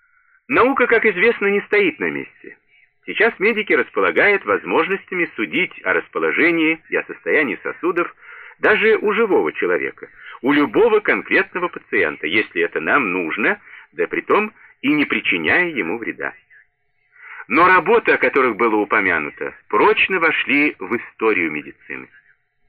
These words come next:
В годы студенчества, когда приходилось учить сухую дисциплину анатомию, мне она становилась ближе и доступнее от того, что я ощущал, как она развивалась, как шел ее поиск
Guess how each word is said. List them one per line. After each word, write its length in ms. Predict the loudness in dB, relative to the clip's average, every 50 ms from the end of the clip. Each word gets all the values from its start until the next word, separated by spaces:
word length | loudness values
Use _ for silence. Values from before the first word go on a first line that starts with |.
| _ _ _ -20 -20 -20 -20 -10
В 120 | -10 -6 0
годы 260 | 2 2 2 2 0
студенчества, 720 | -2 -2 -2 0 0 0 0 0 -2 -4 -6 _ -10 -6
когда 340 | -2 0 0 2 2 2 2 2
приходилось 600 | 0 -2 0 0 0 0 0 -2 -2 -2 -4 -6 -10 -20 _ _ _ _
учить 340 | -12 -6 -2 -2 -2 -2 -6 -6
сухую 400 | -6 -6 -4 -2 -2 0 0 -2
дисциплину 760 | -2 -2 -6 -6 -6 -10 -10 -10 -6 -4 -2 -2 0 -2 -2 -2
анатомию, 600 | -2 -2 -2 -2 2 2 2 2 0 -2 -4 -6 -10 _ _ _ _ _ _ _ _ _ -20 -20 -20 -18 -18 -20 -20 _ -8
мне 260 | -4 0 2 4 4
она 200 | 4 4 4 2 2
становилась 520 | 0 -2 0 0 2 2 2 2 2 0 -2
ближе 400 | -4 -4 0 0 0 2 2 0
и 40 | 2
доступнее 600 | 2 0 -2 -2 -2 -2 -2 -2 0 0 -2 -2
от 80 | -2 0
того, 220 | -2 0 0 0
что 160 | -2 -2 -2
я 140 | -2 0 0 0
ощущал, 560 | 0 -2 -2 0 0 2 2 2 2 2 0
как 320 | 0 0 0 0 2 0
она 320 | 0 2 4 4 4 2 2
развивалась, 720 | 2 0 0 -2 -2 -4 -4 0 0 0 0 0 -4 -8 -14 _ _ _ _ -20 -20 _
как 200 | _ 0 2 2 2
шел 240 | 2 4 2 2 2
ее 180 | 2 0 0
поиск 560 | -2 -2 -2 0 0 0 -4 -10 -16 _ -20